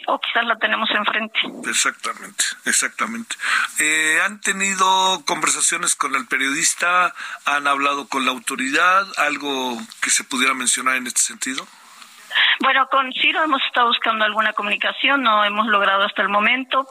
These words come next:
Speaker 1: pero estamos buscando también comunicación con las autoridades de la ciudad. Esperamos que en los próximos días, pues, podamos también saber de, de, de primera mano, bueno,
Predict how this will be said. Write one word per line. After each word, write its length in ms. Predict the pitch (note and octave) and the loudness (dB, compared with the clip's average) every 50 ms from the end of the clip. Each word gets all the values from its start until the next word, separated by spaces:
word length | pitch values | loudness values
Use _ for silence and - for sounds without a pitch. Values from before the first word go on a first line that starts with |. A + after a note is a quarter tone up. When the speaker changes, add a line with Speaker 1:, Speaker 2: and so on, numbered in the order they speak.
| - - | -4 -2
Speaker 1:
pero 600 | B3 A#3+ A#3+ B3 B3 B3+ B3+ B3 B3 B3+ B3+ - - - | 2 2 4 4 4 4 4 6 6 4 4 2 -2 -2
estamos 420 | - G#3+ G#3 - C4 B3+ B3 B3 | -2 -2 0 2 2 2 2 2
buscando 420 | A3+ - - - - G#3+ G#3 G3+ G3 | 2 0 0 2 0 -2 -2 -2 -2
también 340 | - G3 F#3+ F#3+ F#3+ F#3 - | 0 0 0 2 0 0 -2
comunicación 800 | - G3+ G3 F3+ - - G3+ G3 F#3 - G3 - - - G3 F#3 | -2 -4 -4 -4 -2 -2 -2 -2 0 -2 -2 -2 -2 -2 0 0
con 120 | G3 F#3 F3+ | 0 2 2
las 140 | G#3+ - G3 | 0 0 0
autoridades 520 | F#3+ F3 - G#3 G3 F#3+ F#3+ F#3+ F#3 G#3 | -2 -2 0 -2 0 0 0 0 0 0
de 100 | G3 F#3+ | 0 0
la 120 | F3+ F3+ F3+ | 0 0 0
ciudad. 440 | - - F#3+ F#3+ G#3 A3 B3+ D4 F4+ - - - - - | 0 0 0 2 2 2 2 0 -2 -6 -14 -12 -10 -8
Esperamos 360 | - - G#3 G3 F#3+ G3+ - - | -6 -2 0 2 2 2 2 0
que 80 | A3 A3+ | -2 -2
en 60 | A3+ | 0
los 120 | F#3+ - - | 0 0 -2
próximos 520 | - - F#3+ - - G3 F#3+ F#3+ F#3+ F3 | -2 -4 -4 -2 -2 0 0 0 0 0
días, 280 | F3 F#3 F#3 F#3 F#3+ - - - - _ - - - - - - - - - - _ - | 2 2 2 2 0 -2 -6 -10 -10 _ -10 -6 -4 -2 -2 -2 -4 -6 -8 -10 _ -8
pues, 180 | - C4+ B3+ - - | -4 -2 0 0 0
podamos 340 | - G3+ G3 G3 F#3+ G3+ - - | 0 0 0 0 0 -2 -4 -2
también 280 | G#3+ G3 F#3+ G3 G3 F#3+ | 0 0 2 0 0 2
saber 280 | - F#3+ F#3 G3 F#3 F#3+ - - - _ _ | 2 2 2 2 0 0 -4 -8 -12 _ _
de, 840 | - F#3 F3 F3 F#3 F#3 F#3 F#3 F#3 F#3+ - - - - - - - _ - - - - - - - - - _ _ - | -14 -8 -2 0 2 4 4 4 4 2 2 2 2 2 0 -2 -4 _ -14 -10 -8 -6 -6 -6 -8 -10 -12 _ _ -2
de, 260 | B3 - - G#3 G3+ | 0 0 0 0 0
de 100 | - G#3 | -2 -2
primera 340 | G#3 G#3+ G#3 G#3 G#3 G#3+ G#3 | 0 0 0 0 2 2 2
mano, 300 | G#3 G#3 G#3+ G#3 G#3+ G#3 | 2 0 0 0 0 0
bueno, 420 | G3 G3+ G3 F#3+ F#3 F3+ G3+ - | 0 0 0 -2 -4 -6 -8 -12